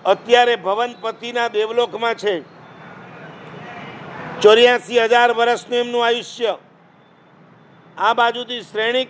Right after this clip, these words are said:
નરકમાંથી નીકળશે, કુમારપાળ મહારાજા દેવલોકમાંથી નીકળશે, અને બંને જણા ભેગા થશે. શ્રેણિક તીર્થંકર થશે અને રાજા કુમારપાળ કોણ થવાના? એમના પહેલા ગણધર.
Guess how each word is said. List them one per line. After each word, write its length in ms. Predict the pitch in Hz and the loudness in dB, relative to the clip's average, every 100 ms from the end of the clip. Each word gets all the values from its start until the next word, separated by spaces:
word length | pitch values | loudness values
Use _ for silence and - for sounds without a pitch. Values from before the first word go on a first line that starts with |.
| 175 | -8
નરકમાંથી 680 | 185 220 262 226 247 226 233 | -2 2 2 0 -4 -2 -4
નીકળશે, 580 | 233 202 226 - 208 160 - - - - - - - | -6 -4 -6 -4 -4 -6 -10 -20 -20 -20 -20 -20 -8
કુમારપાળ 600 | 185 226 240 190 240 247 | -2 2 2 4 0 0
મહારાજા 720 | 214 202 226 233 233 240 254 - - - 151 | -2 -2 0 2 2 2 0 -10 -20 -14 -2
દેવલોકમાંથી 800 | 202 233 285 285 262 262 196 | 0 6 6 6 -4 -6 -6
નીકળશે, 680 | 240 233 233 220 220 202 160 - _ _ _ | -12 -8 -6 -6 -4 -4 -4 -10 _ _ _
અને 160 | 165 202 | -4 -2
બંને 420 | 240 294 339 339 | -2 -4 -6 -6
જણા 380 | 240 226 208 160 127 _ _ _ - | -6 -6 -6 -8 -14 _ _ _ -4
ભેગા 300 | 202 202 208 | -2 0 0
થશે. 500 | 202 190 202 190 143 - - - - | -2 -6 -2 -2 -4 -10 -20 -20 -12
શ્રેણિક 360 | 190 220 247 269 - _ _ - | -4 -2 -2 -4 -8 _ _ -8
તીર્થંકર 600 | 190 190 233 285 254 247 | -8 -4 -6 -4 -4 -4
થશે 500 | 196 208 214 196 160 - - - - | -2 -4 -2 -2 -2 -8 -20 -12 -4
અને 200 | 180 190 | -2 2
રાજા 320 | 190 190 196 | 2 4 0
કુમારપાળ 640 | - 185 208 214 214 208 | 0 -4 0 0 0 -2
કોણ 260 | 196 202 226 | -2 -4 -6
થવાના? 480 | 196 202 208 208 202 | -4 -4 -2 -2 -2
એમના 380 | 196 202 208 190 | -4 -4 -4 -2
પહેલા 680 | 190 190 196 208 220 240 - - - | -2 -2 2 4 6 4 -2 -16 -12
ગણધર. 400 | 131 139 113 - | -10 -10 -12 -20